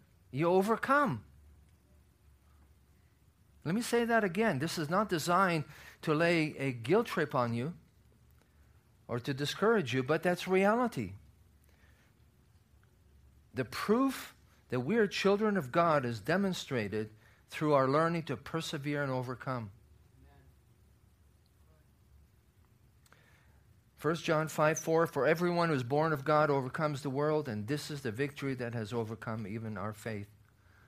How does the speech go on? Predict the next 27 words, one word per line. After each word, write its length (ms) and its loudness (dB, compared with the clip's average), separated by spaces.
Let 80 -6
me 80 -4
say 220 -2
that 200 -2
again. 300 0
Everyone 500 8
who 120 6
is 100 2
born 320 4
of 140 0
God, 500 8
that's 240 -2
you 140 2
and 120 2
I, 200 10
if 240 0
you 120 4
are 220 4
a 40 -6
follower 340 8
of 80 0
Yeshua, 560 2
overcomes 580 4
the 100 4
world. 520 4
That's 220 -6
reality. 640 6